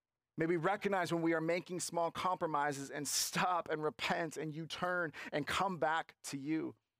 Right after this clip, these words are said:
May we recognize that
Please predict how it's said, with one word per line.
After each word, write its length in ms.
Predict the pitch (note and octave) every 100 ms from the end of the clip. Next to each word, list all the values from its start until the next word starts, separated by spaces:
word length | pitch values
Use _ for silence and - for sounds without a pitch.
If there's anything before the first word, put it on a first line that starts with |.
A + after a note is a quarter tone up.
| _ _ _ _ _ _ _ _ _ _ _ _ _ _ -
May 160 | D3
we 480 | D#3 D3 F3+ F3+ E3+ D#3+ _ _ _ _ -
recognize 520 | C#3+ F3 E3 D3 C#3
that 200 | C#3 C3